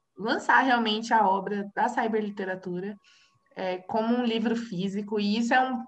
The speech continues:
assim, não falo que é inevitável, porque é, obviamente, tipo, você não precisa ser uma autora de verdade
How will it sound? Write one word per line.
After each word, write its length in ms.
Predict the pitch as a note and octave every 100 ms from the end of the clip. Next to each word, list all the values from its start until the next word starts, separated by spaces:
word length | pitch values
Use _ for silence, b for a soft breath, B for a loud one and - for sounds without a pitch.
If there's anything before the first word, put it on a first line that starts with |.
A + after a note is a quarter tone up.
| -
assim, 480 | A3 C4 B3+ G#3+ G3+ G3+ B B B B B _ _ _ _
não 120 | C4
falo 240 | C#4 D#4 D#4+
que 100 | F#4
é 60 |
inevitável, 840 | E4+ C#4 C#4 C4+ - E3+ F3 B3+ D#4
porque 200 | - B3
é, 240 | F#3+ F3+
obviamente, 760 | E3+ A#3+ G#3 G3 F3+ F#3 A#3 C#4
tipo, 500 | - G3+ F#3 F3 -
você 200 | G3+ G#3
não 100 | A3+
precisa 320 | A#3 C4+ B3
ser 480 | B3+ - G#3+ G#3+ G#3
uma 240 | G3 G3 G3
autora 600 | F#3+ - - G#3 G#3+ G3+
de 100 | G3
verdade 420 | G3 F#3 G3